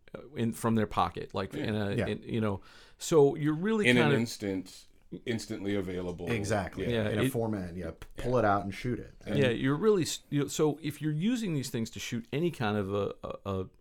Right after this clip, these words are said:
Speaker 1: fictional narrative movie, you're really stretching it beyond its limitations. And the thing i-, now here's the other thing is, I don't know who's seeing these movies. I, I've seen,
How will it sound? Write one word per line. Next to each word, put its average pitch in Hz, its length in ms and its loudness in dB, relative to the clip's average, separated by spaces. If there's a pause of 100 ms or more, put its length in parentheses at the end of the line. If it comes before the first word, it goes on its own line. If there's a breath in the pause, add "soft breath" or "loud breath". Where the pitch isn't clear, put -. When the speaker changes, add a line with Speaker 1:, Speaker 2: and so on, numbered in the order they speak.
(120)
Speaker 1:
fictional - 480 -4
narrative 98 420 -2
movie, 98 480 -6 (500 loud breath)
you're 127 200 0
really 151 320 2
stretching 117 540 0
it - 180 -6 (360)
beyond 113 400 4
its - 260 -4 (420)
limitations. 110 840 -2 (100)
And 117 260 -2 (400 loud breath)
the 147 80 2
thing 185 240 2
i-, - 120 -4
now 135 200 4
here's 147 240 -2
the 165 60 0
other 156 80 -2
thing 113 180 -2
is, 104 220 -2
I 117 120 2
don't 127 140 0
know 113 180 4
who's 101 220 -4
seeing 156 380 -2
these 101 160 -2
movies. 101 460 -2 (120)
I, 123 380 2
I've 107 240 0
seen, 139 480 -2